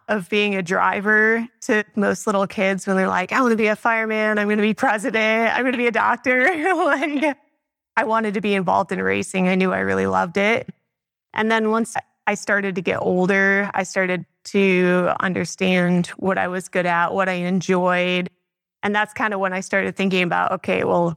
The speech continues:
what can I actually do with the things that I like and I'm good at, which math and science? And how can I apply that to something I like so that I can work in a field that I like,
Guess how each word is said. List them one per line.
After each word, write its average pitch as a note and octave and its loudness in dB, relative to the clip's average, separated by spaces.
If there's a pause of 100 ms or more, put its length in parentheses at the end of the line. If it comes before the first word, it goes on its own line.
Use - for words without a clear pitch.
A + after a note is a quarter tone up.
(120)
what G#3+ -2
can A3 -2
I G3+ -4
actually F#3 -2
do F3 2
with F#3 -2
the G#3+ -2
things G#3+ -2
that G3 -4
I F#3 -2
like F3 -2
and G3+ 0
I'm F#3+ 0
good F#3 0
at, F3 -2
which - -14
math F3+ -2
and F#3 -2
science? F3+ -6 (380)
And G#3 -2
how A3 2
can A#3 -2
I F#3+ 0
apply F#3 0
that - -4
to F3 2
something F#3 -2
I F3+ -2
like F#3 -2
so - -4
that F#3+ 2
I F#3+ -2
can F#3 -6
work G3 -2
in F#3+ -2
a F3+ -2
field F#3 -2 (260)
that F#3 -2
I F3 -6
like, F3 -4